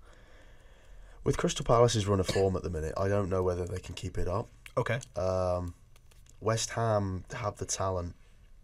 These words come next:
Speaker 1: to actually keep up. Um, you got Crystal Palace, obviously they've got, um, Zaha,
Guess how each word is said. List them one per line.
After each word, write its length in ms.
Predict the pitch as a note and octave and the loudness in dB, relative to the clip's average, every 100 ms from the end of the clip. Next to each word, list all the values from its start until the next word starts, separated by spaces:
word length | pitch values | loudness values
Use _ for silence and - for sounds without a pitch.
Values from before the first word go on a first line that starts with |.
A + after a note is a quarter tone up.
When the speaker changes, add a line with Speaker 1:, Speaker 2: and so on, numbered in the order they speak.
| - - - - - - - | -20 -20 -20 -20 -20 -16 -2
Speaker 1:
to 260 | - A#2+ | 4 6
actually 360 | F#2+ - - G#2 | 6 2 -6 -6
keep 340 | - F#2+ F2+ | -8 -8 -4
up. 180 | F#2 - - - - - - - - - - - | -4 -4 -10 -20 -20 -20 -20 -20 -20 -20 -20 -8
Um, 420 | F#2 F#2 F2+ F2 F#2 - - - | -4 -2 -2 -6 -10 -16 -20 -16
you 120 | - F#2 | -8 -8
got 80 | |
Crystal 260 | - G2 F#2 | -4 -4 -2
Palace, 440 | - G2 G2 F#2+ G2 | 0 2 2 -2 -4
obviously 280 | F#2+ - | -4 -4
they've 160 | F2+ F2+ | -4 -4
got, 300 | F#2 F2 - - - - - - - - | -4 -4 -6 -18 -20 -20 -20 -20 -20 -12
um, 360 | F#2+ F2+ F2 F2 - - - - - - - - - - - | -8 -4 -4 -8 -12 -20 -20 -20 -20 -20 -20 -20 -20 -10 -4
Zaha, 680 | - G2+ G2+ G#2 F#2+ F#2 | -2 0 0 2 2 0